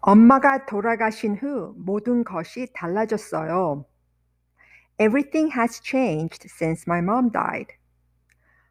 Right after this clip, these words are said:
엄마가 돌아가신 후 모든 것이 달라졌어요. 엄마가 돌아가신 후 모든 것이 달라졌어요.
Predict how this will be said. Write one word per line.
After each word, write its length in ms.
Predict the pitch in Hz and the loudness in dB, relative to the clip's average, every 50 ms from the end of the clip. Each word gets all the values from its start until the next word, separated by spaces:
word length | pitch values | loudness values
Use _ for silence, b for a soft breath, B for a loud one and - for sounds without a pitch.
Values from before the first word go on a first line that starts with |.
| _ _ _ | _ _ _
엄마가 800 | - 185 202 214 220 226 247 247 240 254 247 240 240 240 - - | 2 4 6 6 6 6 6 4 4 4 2 2 2 0 -4 -6
돌아가신 920 | - 196 190 220 220 226 214 - 175 170 175 - - - 208 196 190 190 - | -6 -4 -2 0 0 -2 -2 -6 -8 -8 -10 -10 -8 -6 -4 -4 -4 -6 -6
후 400 | - 247 240 233 202 147 147 151 _ _ _ _ _ _ _ - | -4 -4 -2 -2 -4 -4 -6 -10 _ _ _ _ _ _ _ -6
모든 480 | - 175 185 196 196 220 240 233 233 233 | -2 0 2 2 4 4 6 6 6 6
것이 680 | - 170 165 170 - - - 262 247 190 147 147 - _ _ _ _ _ _ - | 4 0 -2 -2 -2 -4 -4 -2 -2 -2 -2 -4 -10 _ _ _ _ _ _ -14
달라졌어요. 1160 | - - 240 190 208 220 214 214 208 - - - 165 156 156 160 170 190 180 151 - 135 - _ _ _ _ _ _ _ _ _ _ _ _ _ _ _ _ _ _ _ _ _ _ _ _ _ _ _ _ _ _ _ _ _ _ _ _ _ _ _ _ _ _ _ _ _ _ _ | -8 -6 -2 0 0 0 2 0 -2 -4 -4 -6 -4 -4 -2 0 0 0 0 0 -2 -6 -10 _ _ _ _ _ _ _ _ _ _ _ _ _ _ _ _ _ _ _ _ _ _ _ _ _ _ _ _ _ _ _ _ _ _ _ _ _ _ _ _ _ _ _ _ _ _ _
엄마가 840 | - 240 185 196 208 214 220 233 226 220 226 220 220 220 214 220 - | -2 0 4 6 6 8 8 6 6 4 4 2 2 2 0 -2 -6
돌아가신 720 | - 185 185 196 220 226 220 233 214 208 - - 208 190 185 | -10 -6 -4 -2 0 0 0 0 -2 -2 -2 -2 -2 -2 -2
후 420 | 185 254 262 254 208 151 151 - b b b b b b b _ - | -2 -2 -2 -2 -2 -4 -6 -10 b b b b b b b _ -8
모든 460 | 175 185 190 202 190 233 226 220 208 | -4 -2 -2 0 2 2 2 2 2
것이 480 | 202 175 165 156 - - 202 190 196 | 0 -2 -4 -4 -2 -2 -2 -2 -4
달라졌어요. 1120 | - - 170 165 175 214 226 220 220 214 - - - 156 151 156 160 180 180 160 147 151 - | -4 -8 -4 -2 0 0 0 0 0 -2 -4 -4 -4 -2 -2 0 0 -2 -2 -2 -4 -6 -10